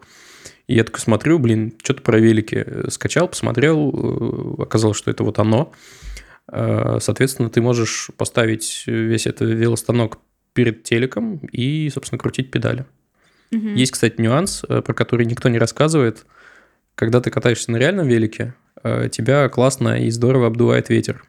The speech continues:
Speaker 2: Мгм.
Speaker 1: А дома тебя ничего не обдувает, и ты просто потеешь как тварь.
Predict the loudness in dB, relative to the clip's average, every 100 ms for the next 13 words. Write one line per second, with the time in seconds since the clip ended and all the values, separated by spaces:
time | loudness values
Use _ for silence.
0 | _ -8 -4 -4 -2 2 2 2 2 4
1 | 2 0 -2 0 0 0 0 2 2 4
2 | 2 0 -6 -6 -6 -2 0 2 0 -2
3 | -4 -4 -2 -2 0 0 0 0 -4 2
4 | 2 2